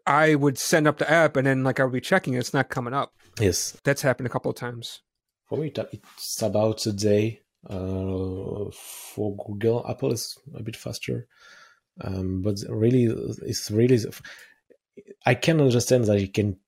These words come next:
Speaker 2: take some time to, to be, to appear because, uh, you need to refresh cache in every, uh, every server that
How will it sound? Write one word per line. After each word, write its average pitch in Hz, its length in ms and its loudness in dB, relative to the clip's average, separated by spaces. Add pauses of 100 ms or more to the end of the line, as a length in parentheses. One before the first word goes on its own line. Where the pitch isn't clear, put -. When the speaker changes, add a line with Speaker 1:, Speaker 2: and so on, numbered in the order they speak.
(100)
Speaker 2:
take 107 200 4
some 101 240 -2
time 110 400 2
to, 98 240 0
to 98 180 -6
be, 98 280 2 (160)
to 101 160 2
appear 107 460 2
because, 95 400 -2
uh, 90 40 -2
you 90 220 -2
need 95 160 -2
to - 120 -8
refresh 92 320 -6
cache 98 300 -4
in 98 100 -4 (100)
every, 95 420 2
uh, 87 300 -4
every 95 200 -2
server 92 320 -4
that 87 200 -6